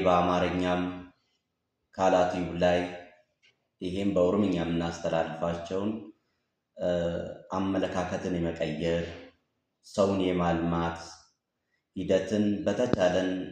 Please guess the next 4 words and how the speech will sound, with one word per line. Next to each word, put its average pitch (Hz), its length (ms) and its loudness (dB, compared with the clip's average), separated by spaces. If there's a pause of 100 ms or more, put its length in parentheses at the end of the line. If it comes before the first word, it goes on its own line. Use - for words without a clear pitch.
(360)
እ፣ 87 100 -12 (760)
ሁሉ 104 300 0 (640)
የድርሻችን 90 840 -2
ለመጫወት፣ 87 640 0